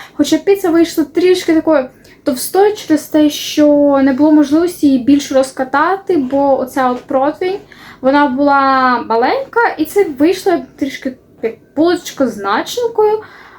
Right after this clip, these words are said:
і в неї не було бортиків, але було все одно дуже смачно, тому взагалі ставлю лайк. Я зараз підпилювала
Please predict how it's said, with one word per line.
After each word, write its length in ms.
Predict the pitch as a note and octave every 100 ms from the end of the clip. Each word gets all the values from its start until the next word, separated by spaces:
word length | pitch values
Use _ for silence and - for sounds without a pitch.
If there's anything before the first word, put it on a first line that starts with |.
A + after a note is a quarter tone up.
| - -
і 320 | C4 B3+ - -
в 120 | A#3
неї 140 | C4+ C4
не 100 | B3
було 180 | A3+
бортиків, 500 | A3 C#4 C5 - - -
але 600 | C4 C4+ C4 C#4 F#4 A#4+ - _ - _ -
було 260 | A3+ B3 C#4+
все 340 | - D4 D4
одно 260 | D4+ C#4+ C4
дуже 300 | B3+ B3 B3+
смачно, 540 | - D#4 E4 - B3
тому 360 | A#3+ A#3+ A#3 A3+
взагалі 320 | A3+ A#3 B3
ставлю 380 | - A3+ A3 F#3+
лайк. 300 | F#3+ - - _ _ -
Я 100 | C4
зараз 240 | C4 B3+ -
підпилювала 680 | C4 - C4 B3 B3+ -